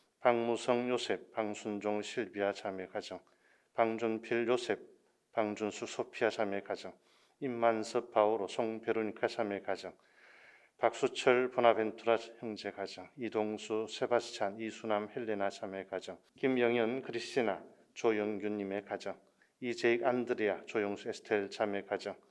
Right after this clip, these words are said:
그리고 부산 가톨릭 평화방송 직원들의 가정과 또 가톨릭 기-, 위령기도회 회원들의 가정, 김정미 율리안나, 허유빈 모세님, 그 양준성님, 그리고 김수산나의 건강과 신호철,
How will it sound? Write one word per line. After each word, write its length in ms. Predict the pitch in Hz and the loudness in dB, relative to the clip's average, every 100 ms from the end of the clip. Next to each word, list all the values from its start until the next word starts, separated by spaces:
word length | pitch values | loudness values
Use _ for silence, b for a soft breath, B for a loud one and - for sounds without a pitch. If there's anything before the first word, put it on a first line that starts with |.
| b b b b | b b b b
그리고 400 | - 107 110 107 | -8 0 2 2
부산 420 | - 127 117 117 - - | 0 2 2 0 -10 -8
가톨릭 300 | - 123 120 | 0 2 2
평화방송 560 | - 139 120 104 107 95 | 4 6 6 4 -2 -4
직원들의 640 | - 113 110 104 107 104 | -2 -2 -2 -2 -2 -2
가정과 580 | 117 110 101 98 98 - _ _ | -2 -2 -4 -4 -8 -10 _ _
또 100 | 107 | -18
가톨릭 440 | - - 117 110 | -16 -8 -2 -2
기-, 220 | - 135 135 | -2 -8 -6
위령기도회 880 | 131 127 127 131 127 92 101 107 107 B B B - | 0 2 2 -2 -2 0 2 0 -2 B B B 0
회원들의 500 | 123 110 104 117 117 | 0 0 -2 -2 -2
가정, 280 | 104 101 - b b b b - | -4 -6 -12 b b b b -4
김정미 540 | 127 117 120 117 117 | 0 0 0 0 0
율리안나, 840 | 127 123 123 120 104 98 95 90 - _ - | 0 -2 2 2 2 0 -4 -6 -8 _ 2
허유빈 580 | 139 107 95 101 135 - | 4 4 0 -2 -4 -4
모세님, 580 | 110 101 - 104 98 87 - B B B B | -2 -2 0 -2 -2 -6 -14 B B B B
그 80 | 123 | 2
양준성님, 840 | 113 110 107 110 101 113 101 92 - - | 4 4 2 -2 -2 -4 -4 -6 -12 -16
그리고 140 | 101 - | -18 -6
김수산나의 720 | 117 107 - 127 113 110 110 | -4 -4 -2 -2 2 2 2
건강과 720 | 120 113 110 101 95 104 104 B B B B B B | -2 -4 -2 -4 0 2 2 B B B B B B
신호철, 520 | - 131 120 - 90 | 0 2 2 0 -2